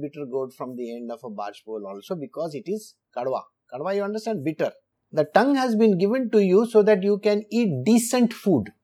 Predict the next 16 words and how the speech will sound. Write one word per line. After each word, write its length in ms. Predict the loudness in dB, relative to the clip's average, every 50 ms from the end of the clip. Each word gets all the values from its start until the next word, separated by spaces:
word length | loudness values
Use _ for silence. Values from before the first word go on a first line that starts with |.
| _ _ _ _ -2
not 340 | 2 4 4 4 4 2 2
try 160 | 4 4 4
to 240 | 2 0 -2 0 4 8
torture 480 | 8 10 10 8 6 4 2 2 2
your 360 | 2 2 2 4 4 4 2 0 -2
palate. 420 | -2 0 0 -2 -6 -8 -10 -14 -20 _ _ _ _ _
Torturing 500 | 0 0 0 2 4 4 4 4 4 4
your 160 | 4 4 6 8
palate 400 | 8 8 8 8 6 2 0 0
means 320 | 0 0 0 -2 -4 -2
drinking 380 | 0 2 2 2 2 0 -2 -2
four 300 | 0 2 4 4 4 4
glasses 460 | 4 4 4 2 2 2 0 2 2
of 200 | 2 0 0 -2 -6 _ _ _ _ _ _ _ -10 -6
bitter 300 | -4 -4 -2 -2 -2 -2
juice. 380 | -4 -6 -10 -12 -14 -20 -20